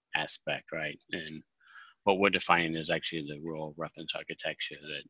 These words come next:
is more technical down below this. So that make, make, might make a lot more sense, 'cause you, you really don't need a landscape and a end user high level reference architecture,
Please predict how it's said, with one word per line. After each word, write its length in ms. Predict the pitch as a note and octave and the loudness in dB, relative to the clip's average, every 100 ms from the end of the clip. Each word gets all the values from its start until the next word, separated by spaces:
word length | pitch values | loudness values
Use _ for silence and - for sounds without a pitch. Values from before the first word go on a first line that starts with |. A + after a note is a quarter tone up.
| _ | _
is 160 | - - | -2 -2
more 180 | F2 D#2 - | -2 -6 -4
technical 560 | E2 - E2 D#2 D#2 _ _ _ | -4 -4 -12 -12 -12 _ _ _
down 200 | F2 D#2 | -2 -2
below 280 | D#2 D#2 D#2 D2 | -4 -6 -8 -10
this. 300 | D2 - - | -2 0 0
So 220 | D#2+ D2+ _ _ _ _ _ - - - _ _ _ _ - | -6 -12 _ _ _ _ _ -14 -14 -16 _ _ _ _ 4
that 100 | F#2+ | 6
make, 160 | E2+ - | 4 2
make, 180 | D#2+ - _ - | -4 -4 _ 2
might 180 | D#2+ D#2 | 4 4
make 180 | D#2 E2 | 2 0
a 40 | |
lot 180 | D2 D#2 | 0 -2
more 180 | D2 C#2 | -4 -2
sense, 480 | - D#2 D2 - - | -2 -4 -6 -10 -2
'cause 100 | F2+ | 4
you, 100 | G2+ - - - - - | 4 2 -20 -20 -10 6
you 80 | A2+ | 10
really 120 | A2 | 10
don't 200 | G2+ E2+ | 10 8
need 180 | F2+ E2+ | 6 6
a 100 | E2 | 6
landscape 720 | E2 E2 E2 - E2 D#2 - - - _ _ E2+ | 6 6 6 4 6 6 4 -8 -16 _ _ 4
and 260 | E2 D#2+ | 6 6
a 100 | D2+ | 2
end 280 | C#2+ E2 D#2 | 0 -2 0
user 320 | D#2 D2 D2 C#2+ | -2 -2 -6 -6
high 220 | E2+ D#2+ | -2 0
level 280 | D#2 C#2+ D2 | -2 -4 -8
reference 360 | D2+ C#2 C2+ | -8 -8 -8
architecture, 680 | D2 - - C2+ - - | -8 -12 -10 -6 -4 -4